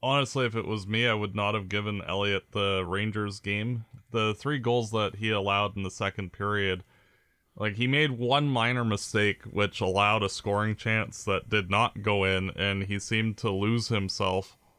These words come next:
in the aftermath. And,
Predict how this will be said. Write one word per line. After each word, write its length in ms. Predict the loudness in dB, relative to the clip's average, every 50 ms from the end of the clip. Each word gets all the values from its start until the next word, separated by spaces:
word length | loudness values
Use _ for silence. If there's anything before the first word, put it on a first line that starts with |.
| _ _ _ _ _ _ _ _ _ _ _ _ _ _ _ -2
in 180 | 0 2 2 4
the 420 | 4 4 4 4 2 2 0 -2 -8 _ -4
aftermath. 880 | 0 0 0 0 -2 -2 -2 -2 0 0 0 0 0 0 -2 -4 -8 -12 -6
And, 560 | -2 0 0 2 2 0 0 -2 -2 -4 -4